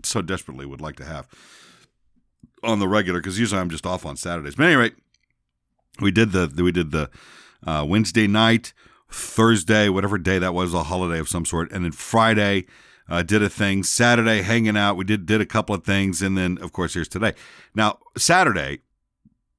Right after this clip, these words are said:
uh, the, the wife, who is a big fan of the sports, she's a sports fan, you see. She likes to watch, uh, football. She likes to watch golf, uh, tennis, basketball.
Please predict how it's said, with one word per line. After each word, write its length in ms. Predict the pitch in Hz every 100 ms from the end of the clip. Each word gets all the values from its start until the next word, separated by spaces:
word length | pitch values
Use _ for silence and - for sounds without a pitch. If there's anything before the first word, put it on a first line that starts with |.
| _ _ -
uh, 400 | 98 92 90 85 _ 80 82 -
the, 380 | 90 98 92 78 92 87
the 240 | 85 90 98
wife, 440 | 135 131 110 - -
who 320 | 107 101 95
is 160 | 98 85
a 80 | 87
big 260 | 117 95
fan 280 | - 117 107
of 120 | 82
the 80 | 78
sports, 500 | - - 135 - -
she's 300 | - - 107
a 40 | 80
sports 360 | - 170 147
fan, 260 | - 73 67
you 100 | 65
see. 260 | - 62 - _ _ _
She 240 | - -
likes 220 | 113 101 -
to 100 | 92
watch, 400 | 101 95 - - _ _ _ _ _ _
uh, 380 | 80 82 78 73
football. 760 | - - - 147 - 67 - _
She 260 | - - 107
likes 280 | 98 92 -
to 80 | 90
watch 340 | 87 78 -
golf, 540 | 113 143 87 - - _ -
uh, 180 | 80 80
tennis, 600 | - - 135 82 - - _ _
basketball. 960 | 78 113 131 - 92 78 - 92 -